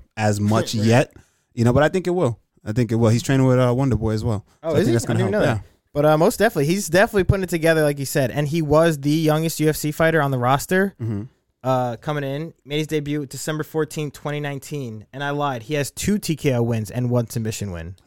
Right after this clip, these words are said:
Speaker 1: Two T K O wins.
Speaker 2: So he has two
Speaker 1: Damn.
Speaker 2: T K O wins. Um, but yeah, he, he I, I do like what the U F C did with him too. You could tell that they really wanted to push him 'cause he has a fan base already.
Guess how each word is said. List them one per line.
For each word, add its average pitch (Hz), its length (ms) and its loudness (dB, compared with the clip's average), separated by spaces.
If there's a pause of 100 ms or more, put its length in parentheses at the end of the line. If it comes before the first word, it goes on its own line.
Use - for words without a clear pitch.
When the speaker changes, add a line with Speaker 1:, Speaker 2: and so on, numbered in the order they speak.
Speaker 1:
Two 131 200 -4
T - 160 -14
K 95 160 -10
O - 80 -8
wins. - 200 -12
Speaker 2:
So - 60 -12
he 139 80 -6
has 131 120 -6
two 208 120 -6
Speaker 1:
Damn. - 100 -8
Speaker 2:
T 170 100 -4
K 139 180 -6
O 123 60 -6
wins. 104 440 -14 (380)
Um, 131 400 -4 (300)
but 131 100 -8
yeah, 196 200 4
he, 196 300 2
he 175 220 4 (100)
I, 170 240 -2
I 185 140 2
do 240 160 2
like 208 180 4
what 190 120 0
the 185 60 -2
U 175 100 4
F 160 60 0
C 175 140 -2
did 151 160 4
with 139 120 0
him 131 140 -2
too. 123 200 0
You 131 160 2
could 180 160 0
tell 160 260 4
that 143 160 2
they 139 120 4
really 139 260 4
wanted 135 280 0
to 113 60 -2
push - 260 0
him 143 140 -2
'cause 143 160 -2
he 180 120 2
has 175 240 2
a 139 60 2
fan 156 300 0
base 120 220 -2
already. 113 440 -4